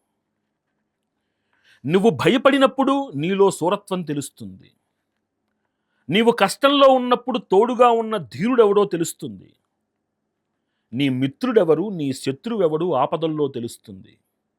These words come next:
జ్ఞాని ఎవడు, అజ్ఞాని ఎవడు, ఇలాంటి మ్లేచ్ఛపు మాటలలో తెలుస్తుంది. అలాంటి జ్ఞానశూన్యులు అప్పుడు బయటపడతారు మనకి. అంత స్పష్టంగా చెప్తున్నాడు ఇక్కడ ఆయన. ఇంకా అంతకన్నా ఏం కావాలి మనకి?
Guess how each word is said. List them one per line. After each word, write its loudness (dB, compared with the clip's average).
జ్ఞాని -6
ఎవడు, -4
అజ్ఞాని -4
ఎవడు, -6
ఇలాంటి -10
మ్లేచ్ఛపు -6
మాటలలో -4
తెలుస్తుంది. -18
అలాంటి -12
జ్ఞానశూన్యులు -6
అప్పుడు -10
బయటపడతారు -16
మనకి. -20
అంత -14
స్పష్టంగా -16
చెప్తున్నాడు -20
ఇక్కడ -20
ఆయన. -20
ఇంకా -12
అంతకన్నా -14
ఏం -16
కావాలి -14
మనకి? -20